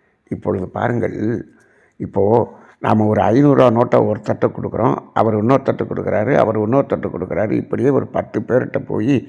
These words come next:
இந்த வீட்டில் இருந்த ஐந்நூறு ரூபாய் அந்த வீட்டுக்கு சென்று விட்டது என்று சொல்லுகிறோம். இப்போ அங்கு அது ஒரு பொருளாக மாற்றம் பெற்று புற வாழ்க்கையிலே இதை, அ, கொண்டு சேர்ப்பது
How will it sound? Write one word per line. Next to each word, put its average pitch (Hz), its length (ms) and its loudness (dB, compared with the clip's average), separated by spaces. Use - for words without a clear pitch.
இந்த 139 280 4
வீட்டில் 151 360 4
இருந்த 123 300 2
ஐந்நூறு 113 360 0
ரூபாய் 139 360 -2
அந்த 139 280 -2
வீட்டுக்கு 143 400 -4
சென்று 113 320 -6
விட்டது 104 380 -6
என்று 113 300 -4
சொல்லுகிறோம். 117 480 -4
இப்போ 123 280 -2
அங்கு 104 320 -2
அது 101 320 -2
ஒரு 113 240 -2
பொருளாக 135 760 4
மாற்றம் 123 540 -2
பெற்று 120 340 -4
புற 127 420 2
வாழ்க்கையிலே 110 640 0
இதை, 113 300 0
அ, 123 80 4
கொண்டு 139 260 4
சேர்ப்பது 107 460 0